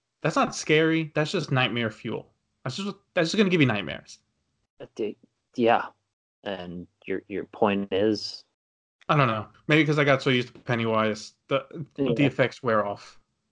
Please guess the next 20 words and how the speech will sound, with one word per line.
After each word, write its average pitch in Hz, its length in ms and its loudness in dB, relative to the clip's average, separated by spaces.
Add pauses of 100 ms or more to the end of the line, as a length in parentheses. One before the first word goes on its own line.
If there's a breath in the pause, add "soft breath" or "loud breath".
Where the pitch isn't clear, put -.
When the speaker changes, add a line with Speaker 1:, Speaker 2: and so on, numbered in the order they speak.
(140)
Speaker 2:
True, 143 400 4
true. 120 300 2 (1200)
Speaker 1:
'Cause 143 300 0 (420)
half 143 240 0
the 135 60 -2
movie, 123 420 0
I 117 80 -2
mean, 110 400 -4 (240)
Pennywise 147 540 4
coulda 143 320 -2
killed 127 440 0
half 131 300 -2
of - 60 -14
them. - 120 -14 (300)
They 139 160 -4
had, 151 300 2
he 139 80 -2
had 156 160 -2
the 127 80 -2
opportunity. 131 580 -4